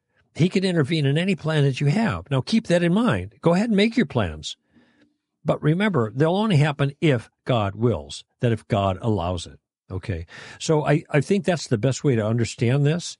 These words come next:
Certainly in the cultural sense, we don't wanna follow our feelings. We don't wanna live our own truth. That's a lie. Um,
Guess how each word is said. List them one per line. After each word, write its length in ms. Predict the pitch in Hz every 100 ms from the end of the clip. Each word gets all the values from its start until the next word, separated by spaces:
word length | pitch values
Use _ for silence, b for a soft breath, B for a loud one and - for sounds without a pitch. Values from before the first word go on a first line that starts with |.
| b b
Certainly 440 | b - 170 160 160
in 80 | 123
the 80 |
cultural 480 | 117 139 151 - 156
sense, 480 | 131 147 160 175 - -
we 140 | 139
don't 120 | 170 160
wanna 180 | 131
follow 640 | 104 - - 123 120 123 107
our 140 | 92
feelings. 720 | - - 95 87 95 151 143
We 100 | 120
don't 120 | 135
wanna 180 | 139 120
live 440 | 117 113 127 127 110
our 200 | 117 98 90
own 240 | 113 95 85
truth. 520 | - 85 107 143 - B B B
That's 220 | 113 104
a 60 | 104
lie. 400 | 101 85 78 87 _ B B B B -
Um, 460 | 104 101 95 117